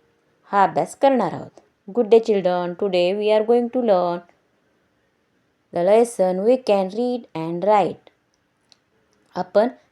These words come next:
रीड म्हणजे काय? वाचणे. And write म्हणजे लिहिणे. आपण लिहू शकतो आणि वाचू शकतो. Read the words aloud and write them in your notebook. शब्द मोठ्याने वाचा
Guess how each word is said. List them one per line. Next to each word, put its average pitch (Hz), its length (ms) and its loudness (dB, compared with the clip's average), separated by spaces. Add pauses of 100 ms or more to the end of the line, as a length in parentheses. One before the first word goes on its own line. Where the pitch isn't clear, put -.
रीड 240 180 2
म्हणजे 240 260 0
काय? 247 180 4
वाचणे. 214 560 0
And 180 160 -6
write 190 260 -2
म्हणजे 208 320 -6 (440)
लिहिणे. 196 380 -4 (460)
आपण 214 320 -2
लिहू 214 240 -2
शकतो 233 640 -2 (380)
आणि 196 200 -4
वाचू 269 340 0
शकतो. - 460 -16 (640)
Read 233 360 -4
the 262 140 0
words 160 400 0 (120)
aloud 214 340 -2 (180)
and 170 340 -6
write 214 400 0
them 156 220 -2 (260)
in 214 300 -4
your 151 260 -6 (760)
notebook. 170 480 -6 (640)
शब्द 226 400 -2
मोठ्याने 190 640 -6
वाचा 214 420 -6